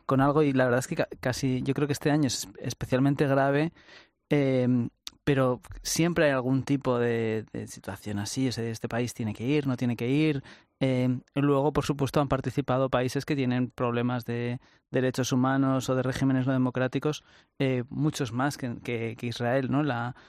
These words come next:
otras veces la, la indignación o el, o la risa se genera por otro lado, ¿no? O sea, yo creo que, eh, tiene que, bueno, necesita un poco de espectáculo, eh,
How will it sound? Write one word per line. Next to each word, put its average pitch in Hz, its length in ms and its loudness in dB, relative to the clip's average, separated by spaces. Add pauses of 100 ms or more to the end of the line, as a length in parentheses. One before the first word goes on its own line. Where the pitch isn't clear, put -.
(120)
otras 127 320 0
veces 135 160 0
la, 143 200 2
la 131 320 2
indignación 143 880 4
o 147 180 4
el, 135 300 0 (300)
o 156 120 2
la 139 140 4
risa 147 300 0
se 151 100 -4
genera 147 300 2
por 143 120 0
otro 127 160 0
lado, 127 220 2
¿no? 120 60 2
O 123 40 0
sea, 131 140 -2
yo 131 60 0
creo 135 160 -2
que, 135 180 0 (500)
eh, 131 400 2 (280)
tiene 151 280 4
que, 143 460 4
bueno, 139 300 2
necesita 135 460 2
un 143 80 0
poco 151 180 2
de 147 60 2
espectáculo, 160 760 0 (380)
eh, 135 480 2